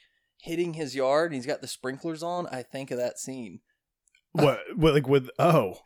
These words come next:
Speaker 1: <laughs> Yeah, because,
Speaker 2: <laughs>
Speaker 1: because in that,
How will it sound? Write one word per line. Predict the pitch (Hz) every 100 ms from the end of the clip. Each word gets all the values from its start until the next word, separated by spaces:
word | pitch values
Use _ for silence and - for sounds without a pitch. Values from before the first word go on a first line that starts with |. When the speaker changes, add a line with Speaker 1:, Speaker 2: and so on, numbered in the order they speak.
| -
Speaker 1:
<laughs> | - 196 -
Yeah, | 226 294 294 226 175
because, | - - - 226 - 311 320 -
Speaker 2:
<laughs> | 466 1077 679 349 - - 370 - - 302 - 294 302 -
Speaker 1:
because | 247 277 285 262 277
in | 269 262 262
that, | 262 240